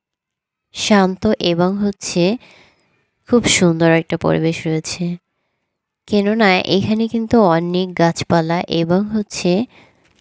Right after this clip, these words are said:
খুব একটা কোলাহলপূর্ণ নেই বললেই চলে,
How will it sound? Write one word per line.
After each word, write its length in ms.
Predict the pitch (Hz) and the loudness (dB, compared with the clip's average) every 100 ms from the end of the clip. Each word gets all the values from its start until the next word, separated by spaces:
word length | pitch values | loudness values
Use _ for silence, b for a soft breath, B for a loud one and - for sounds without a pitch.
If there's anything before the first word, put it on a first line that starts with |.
| _ _ _ _ _ _ _ _ _ _ _ _ _ _ _ _ _ | _ _ _ _ _ _ _ _ _ _ _ _ _ _ _ _ _
খুব 200 | - 233 | -2 0
একটা 280 | 233 226 247 | 0 -2 -4
কোলাহলপূর্ণ 920 | - 180 175 175 190 196 202 196 196 | 2 2 4 2 0 -2 -4 -2 0
নেই 280 | 196 170 165 | 2 4 4
বললেই 400 | 160 165 165 170 | 4 2 2 0
চলে, 500 | 175 160 151 156 165 | 2 0 0 -2 -6